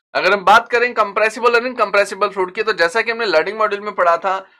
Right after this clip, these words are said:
on the basis of density, on the basis of ideal gas equation, P V is equal to M R T के बेस पर हमने इसको देखा था।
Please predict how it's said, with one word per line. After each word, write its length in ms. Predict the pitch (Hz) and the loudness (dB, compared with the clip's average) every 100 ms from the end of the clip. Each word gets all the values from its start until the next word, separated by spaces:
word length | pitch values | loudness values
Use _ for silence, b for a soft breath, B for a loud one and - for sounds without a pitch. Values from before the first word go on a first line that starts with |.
| - | -4
on 160 | 185 202 | 0 2
the 80 | 165 | 0
basis 260 | 175 180 190 | -2 -2 0
of 180 | 214 160 | 0 2
density, 460 | 156 151 - 170 190 185 _ _ - | 0 0 -6 -10 -10 -14 _ _ -6
on 140 | 165 | 0
the 80 | 180 | 0
basis 280 | 175 180 180 | 0 -2 2
of 200 | 202 208 - - | 4 4 2 -2
ideal 300 | 139 156 180 | 0 2 0
gas 220 | 180 180 185 | 2 0 -2
equation, 400 | 180 175 185 185 | -8 -8 -6 -8
P 100 | 170 147 | -8 -10
V 120 | 170 | -10
is 80 | 170 | -6
equal 220 | 175 175 | -4 -2
to 120 | 180 | 0
M 120 | 170 170 | -2 -2
R 80 | 170 | -4
T 80 | 175 | -6
के 100 | 175 | -8
बेस 220 | 180 175 | -8 -8
पर 140 | - 175 | -6 -8
हमने 220 | 175 170 | -8 -12
इसको 220 | 175 180 | -10 -10
देखा 260 | 170 165 165 | -10 -6 -6
था। 220 | 180 175 | -6 -12